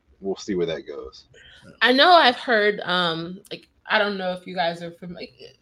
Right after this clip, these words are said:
Speaker 2: it's X-Men, so obviously people are familiar. Um, for the new Wakanda Forever movie,
Speaker 1: Mm-hmm.
Speaker 2: um, that they might bring Storm's character in.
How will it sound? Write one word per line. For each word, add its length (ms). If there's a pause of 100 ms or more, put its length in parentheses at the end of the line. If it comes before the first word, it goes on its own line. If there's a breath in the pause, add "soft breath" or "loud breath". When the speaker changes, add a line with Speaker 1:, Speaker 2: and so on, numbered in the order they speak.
(120)
Speaker 2:
it's 220
X-Men, 460
so 400 (320 soft breath)
obviously 520
people 340
are 100
familiar. 680 (400 soft breath)
Um, 500 (240)
for 260
the 180
new 460
Wakanda 640
Forever 800
movie, 580 (320)
Speaker 1:
Mm-hmm. 80
Speaker 2:
um, 240
that 180
they 120
might 580
bring 220
Storm's 840
character 540
in. 520